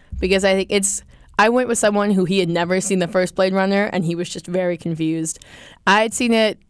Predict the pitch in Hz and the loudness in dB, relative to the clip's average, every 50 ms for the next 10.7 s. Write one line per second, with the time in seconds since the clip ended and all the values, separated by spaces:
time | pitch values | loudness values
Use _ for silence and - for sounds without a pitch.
0 | - - - - - - - - _ _ - - - - 196 202 185 160 180 175 | -20 -20 -20 -20 -20 -20 -20 -20 _ _ -12 -4 -2 2 2 2 2 2 2 0
1 | 185 175 - 180 180 175 180 190 208 196 - 196 175 175 180 175 165 160 165 - | 0 0 -2 -2 0 0 0 0 -2 -2 0 0 2 2 0 0 -2 -4 -4 -2
2 | 175 180 185 190 190 196 208 220 202 - - 196 185 185 - - 208 208 202 196 | -2 0 2 2 2 2 2 0 -2 -2 0 2 2 2 0 0 0 2 2 2
3 | 190 185 185 - 190 185 180 160 - - 190 196 196 202 208 196 185 185 190 185 | 2 2 2 2 2 0 0 0 -2 0 2 2 2 4 2 2 2 2 0 2
4 | 170 185 180 165 - - 220 196 190 180 - 180 165 - 180 175 175 175 175 170 | 2 2 2 0 0 -2 0 0 0 0 0 -2 -2 0 2 2 2 2 0 0
5 | 180 180 185 180 170 175 170 170 170 151 147 147 151 165 - - - - - - | 0 0 0 0 0 -2 -2 -2 -2 -2 -2 -2 -4 -6 -8 -12 -18 -20 -20 -6
6 | - 185 185 175 180 180 180 180 165 175 175 - 185 170 170 - 175 170 160 147 | -2 0 0 2 2 2 2 2 2 0 0 0 -2 -2 -2 -2 -2 -2 -2 0
7 | 165 165 165 165 165 165 170 165 - 185 180 - - - 190 180 180 - - 180 | 0 0 0 0 0 0 0 0 0 0 0 0 0 2 2 0 0 0 -4 -4
8 | 160 - 175 180 151 156 - - 185 175 170 170 - - - - - - - - | -2 -2 -2 -2 -2 -2 0 0 0 0 0 -2 -4 -10 -20 -20 -20 -8 -4 -2
9 | 196 156 208 202 190 220 208 196 202 208 208 214 214 214 214 202 - 208 196 190 | 0 0 2 2 2 2 2 2 0 0 2 2 2 0 0 0 -2 -2 -2 -2
10 | 196 - 185 185 180 - 170 170 170 160 160 - - | 0 0 0 0 0 0 -2 -2 -2 -2 -4 -8 -12